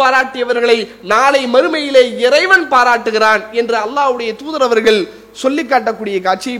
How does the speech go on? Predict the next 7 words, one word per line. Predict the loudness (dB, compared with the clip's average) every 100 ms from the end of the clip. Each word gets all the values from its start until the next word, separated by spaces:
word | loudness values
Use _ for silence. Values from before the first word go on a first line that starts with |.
| -4
பார்க்கிறோம். | -4 -4 -10 -14 _ _ _ _ _ 0
எந்த | 4 6
அளவுக்கு | 6 4 0
என்று | -4 -4 -4
சொன்னால், | 0 2 2 -2 -16 -20 _ 0
நபிகள் | 2 2 2 2
நாயகம் | 0 -2 -4